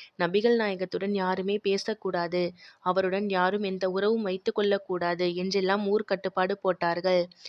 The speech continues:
நபிகள் நாயகத்தின் சகாக்கள் ஒரு காட்-, ஒரு கட்டத்தில் ஊரை விட்டே ஓட்டம் பிடிக்கும் நிலைக்கு ஆளானார்கள். நபிகள் நாயகத்தின் அனுமதியோடு சிலர் அபிசீனியாவுக்கும் வேறு சிலர் மதீனா எனும் நகருக்கும் குடிபெயர்ந்தார்கள்.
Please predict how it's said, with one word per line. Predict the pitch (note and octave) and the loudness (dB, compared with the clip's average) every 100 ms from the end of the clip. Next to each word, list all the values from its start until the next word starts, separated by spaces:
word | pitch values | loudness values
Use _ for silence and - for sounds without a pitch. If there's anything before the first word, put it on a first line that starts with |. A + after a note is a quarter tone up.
| - - - | -20 -20 -4
நபிகள் | F#3 F3+ A3 A#3+ | -2 2 4 4
நாயகத்தின் | A#3 A3 G#3 G#3 G3 | 2 0 -2 -2 -6
சகாக்கள் | - E3+ F#3+ G3 F3+ F3 - | -4 -2 0 0 0 -2 0
ஒரு | F3 F3+ | -4 -4
காட்-, | F#3 F#3 - | 0 0 0
ஒரு | F#3+ F3+ | -4 -4
கட்டத்தில் | F3+ F3 A3+ G#3 F#3+ - | -6 -2 -2 0 0 0
ஊரை | G3 A3 A#3 A#3 | 2 4 4 2
விட்டே | F#3 - G3+ | -2 0 0
ஓட்டம் | F#3 G#3 A#3+ A3 | 0 -2 -2 -2
பிடிக்கும் | G3 F#3+ F3+ | -2 -2 -2
நிலைக்கு | F3 G3 G3+ G#3+ | 0 -2 -2 0
ஆளானார்கள். | F#3 F#3 F#3 F3+ E3 E3+ F3 F3 - - - - F#3+ | 2 2 2 0 -2 0 0 0 -6 -20 -20 -12 -4
நபிகள் | F3+ G#3+ A#3+ | 0 2 4
நாயகத்தின் | A#3+ A3 G3+ G3+ F3+ | 2 0 -4 -4 -4
அனுமதியோடு | F3 G3 G#3+ G#3 F#3+ F3 E3 F3 - - _ | -2 -2 -2 -2 -2 -2 -4 -4 -6 -16 _
சிலர் | - G3+ F3+ F3 | -4 0 0 0
அபிசீனியாவுக்கும் | F#3 G#3 A#3+ A#3+ A#3 G#3+ F#3 E3+ F3+ F#3+ | -2 -4 -2 -2 0 0 -2 -6 -10 -8
வேறு | F#3+ G3 G#3+ | -2 0 -2
சிலர் | - F#3+ F#3+ | -4 -2 0
மதீனா | F#3+ F3+ G#3 A#3 | 0 -2 0 0
எனும் | A3+ G3+ F#3 | 0 -2 -2
நகருக்கும் | F3 F3+ F3+ G#3 | -2 -2 -2 -2
குடிபெயர்ந்தார்கள். | G#3+ G3 G3+ F#3+ F#3 F3 E3+ E3+ F3+ F3 | 0 2 2 0 -2 -2 -2 0 2 2